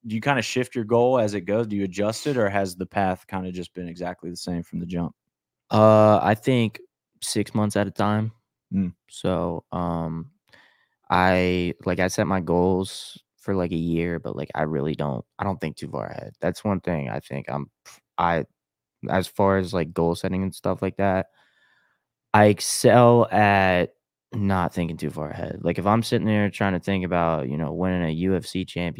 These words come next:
Speaker 1: Yeah.
Speaker 2: championship when I have zero professional fights, I, I'm gonna be so overwhelmed. One, my skill set's not good enough to do it right now. Like,
Speaker 1: Mm-hmm.
Speaker 2: like, I, it just sounds, like, terrifying.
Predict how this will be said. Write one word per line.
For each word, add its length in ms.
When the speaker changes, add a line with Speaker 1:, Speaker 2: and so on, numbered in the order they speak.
Speaker 1:
Yeah. 300
Speaker 2:
championship 80
when 120
I 140
have 180
zero 720
professional 540
fights, 640
I, 140
I'm 140
gonna 140
be 160
so 320
overwhelmed. 580
One, 320
my 200
skill 280
set's 280
not 260
good 140
enough 280
to 80
do 240
it 140
right 180
now. 300
Like, 320
Speaker 1:
Mm-hmm. 220
Speaker 2:
like, 140
I, 140
it 140
just 260
sounds, 640
like, 220
terrifying. 640